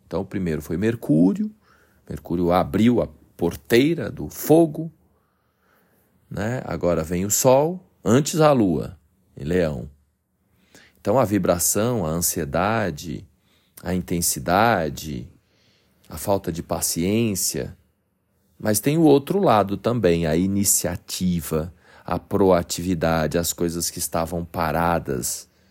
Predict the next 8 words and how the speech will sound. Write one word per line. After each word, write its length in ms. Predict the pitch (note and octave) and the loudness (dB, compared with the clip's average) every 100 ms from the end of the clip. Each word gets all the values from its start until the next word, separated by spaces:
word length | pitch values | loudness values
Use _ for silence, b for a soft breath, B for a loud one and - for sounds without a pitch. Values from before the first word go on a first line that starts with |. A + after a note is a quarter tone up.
| b b | b b
acontecem, 880 | - F2+ G2 F#2+ F#2 F2 E2 E2 E2 | -12 -8 -4 -4 0 2 2 0 -4
aparecem. 1000 | D#2+ - F2 E2 E2+ E2+ E2 - D#2+ E2+ B B B B | -6 -2 0 2 0 0 -2 -4 -6 -12 B B B B
Então, 180 | F#2+ | -6
tem 200 | F#2 A2 | -2 -2
gente 400 | F#2 G2+ B2 A#2+ | 0 -2 -2 -4
que 80 | - | -6
tava 420 | C3+ G2+ A2+ A#2+ | 0 4 4 4
lá 400 | G#2 F#2+ A2+ A#2 | 4 4 2 0